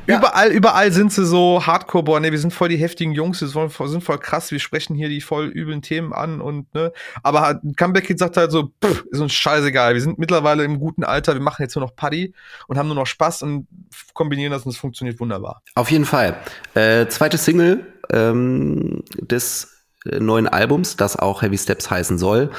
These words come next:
Speaker 2: Ja.
Speaker 1: angekündigt für, äh, so Mitte, Ende Januar zweiundzwanzig.
Speaker 2: Mhm.
Speaker 1: Ähm,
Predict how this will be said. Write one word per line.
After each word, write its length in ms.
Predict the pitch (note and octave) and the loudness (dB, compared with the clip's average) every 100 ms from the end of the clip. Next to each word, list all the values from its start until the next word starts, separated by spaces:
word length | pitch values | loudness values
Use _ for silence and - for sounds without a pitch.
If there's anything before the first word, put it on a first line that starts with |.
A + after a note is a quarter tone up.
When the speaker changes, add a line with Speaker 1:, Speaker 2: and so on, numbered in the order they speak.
| - | -6
Speaker 2:
Ja. 120 | A2 | -2
Speaker 1:
angekündigt 680 | - D#3 D3+ - A2+ A2+ - | 2 4 4 4 4 2 0
für, 1120 | - - G#2+ G#2 G#2 G#2+ F2 F2+ G2+ G2 - - | -6 0 4 6 6 4 4 2 2 2 0 0
äh, 40 | |
so 240 | G2+ G2+ G2 | 2 2 4
Mitte, 640 | G2+ A#2 - A2+ A2 - | 2 2 2 4 4 2
Ende 260 | G2 G2+ | 2 2
Januar 640 | G2 F#2 A2+ C3 B2 B2 C3+ | 2 2 2 2 2 0 -2
zweiundzwanzig. 1040 | - - A#2 D3 - C#3 C#3+ E3 - - - _ - - | -4 0 0 0 0 0 0 -2 -4 -8 -16 _ -20 -10
Speaker 2:
Mhm. 360 | B2 A#2 D#3 G#3 | -6 -4 -6 -8
Speaker 1:
Ähm, 840 | - A2+ A#2+ A#2+ B2 B2+ C3 C3 | -4 -2 0 0 0 0 0 0